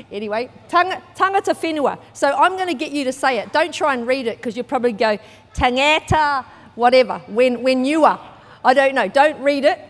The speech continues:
but I'm just saying that's how, that's how it is spelt, tangata whenua.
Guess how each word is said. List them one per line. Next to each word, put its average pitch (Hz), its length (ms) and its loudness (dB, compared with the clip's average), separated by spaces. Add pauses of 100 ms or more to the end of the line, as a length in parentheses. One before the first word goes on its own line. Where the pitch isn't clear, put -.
(100)
but 214 140 -4
I'm 226 120 -2
just 254 180 -10
saying 220 180 -2
that's 240 180 -8
how, 302 220 2
that's 233 320 -8
how 254 220 0
it 220 60 0
is 262 120 -2
spelt, 269 380 -2
tangata 240 360 -4
whenua. 220 420 -6